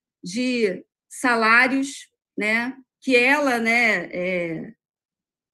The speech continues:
justifica pela redução da carga horária, né? Com esses ajustes, os professores convocados por quarenta horas semanais passaram a receber por vinte e quatro horas.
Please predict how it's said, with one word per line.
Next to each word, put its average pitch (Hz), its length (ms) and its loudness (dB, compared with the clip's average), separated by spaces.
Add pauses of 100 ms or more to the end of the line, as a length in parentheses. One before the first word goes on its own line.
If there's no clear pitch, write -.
(240)
justifica 269 760 -4
pela 269 240 2
redução 254 440 0
da 262 120 2
carga 262 280 2
horária, 185 460 0
né? 226 220 -6 (1000)
Com 320 80 0
esses 403 280 2
ajustes, 302 760 2
os 262 140 -2
professores 285 680 -2
convocados 262 720 0
por 254 220 -8
quarenta 269 480 2
horas 226 320 0
semanais 220 960 0
passaram 254 420 -2
a 262 60 0
receber 254 560 -2
por 262 120 -4
vinte 277 240 -2
e - 60 -18
quatro 269 400 0
horas. 180 600 -4